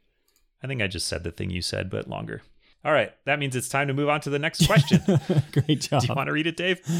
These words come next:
Speaker 2: Sure. This one comes from a listener named Eric, who says, "How do I push back the work I do not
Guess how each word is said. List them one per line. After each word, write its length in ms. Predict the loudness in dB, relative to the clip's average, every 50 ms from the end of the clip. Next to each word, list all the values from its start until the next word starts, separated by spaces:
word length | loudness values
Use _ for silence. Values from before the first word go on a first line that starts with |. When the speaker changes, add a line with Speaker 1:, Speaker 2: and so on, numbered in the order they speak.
| -2 -2 -4 -6 -6
Speaker 2:
Sure. 320 | -2 0 2 4 4 4
This 160 | 2 0 2 2
one 120 | 2 2
comes 220 | 2 2 0 2 2
from 120 | 2 2
a 40 | 2
listener 280 | 2 0 2 2 4 4
named 220 | 4 4 2 2
Eric, 320 | 2 2 2 2 2 0 0
who 120 | 0 -2
says, 360 | 0 2 2 2 0 0 -4 -8 -20 -20 -20 -20 _ _ _ _ _ -4
"How 100 | 0 0
do 80 | 2
I 100 | 2 2
push 260 | 2 2 0 0 0 0
back 360 | 0 2 2 2 2 0 0
the 80 | 0 2
work 320 | 2 4 4 4 2 0 0
I 80 | 0 2
do 180 | 4 4 4
not 380 | 4 4 4 2 0 -2 -4